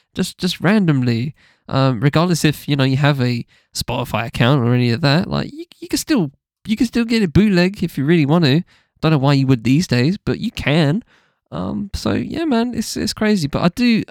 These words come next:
I, I find that story very interesting. The whole story is so fascinating,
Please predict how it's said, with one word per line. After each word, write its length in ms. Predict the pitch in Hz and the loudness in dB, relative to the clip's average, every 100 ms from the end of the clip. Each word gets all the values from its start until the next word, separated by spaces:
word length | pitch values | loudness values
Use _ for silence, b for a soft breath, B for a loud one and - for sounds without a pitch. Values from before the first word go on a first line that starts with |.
| - | -4
I, 80 | 185 - | -4 -4
I 60 | 165 | -2
find 240 | 226 202 | 0 0
that 80 | 170 | -2
story 380 | - - 135 127 | -4 -4 -2 -2
very 280 | 123 113 | -2 -4
interesting. 460 | 110 - - 82 78 | -6 -10 -12 -12 -8
The 80 | 123 | -6
whole 240 | - 143 | 0 2
story 480 | 127 - 120 120 117 - _ _ _ _ _ | 0 -2 0 0 -4 -8 _ _ _ _ _
is 160 | 127 123 | -2 0
so 240 | - 120 | 0 0
fascinating, 680 | - 117 - 113 110 113 113 | 2 -2 0 0 0 0 -4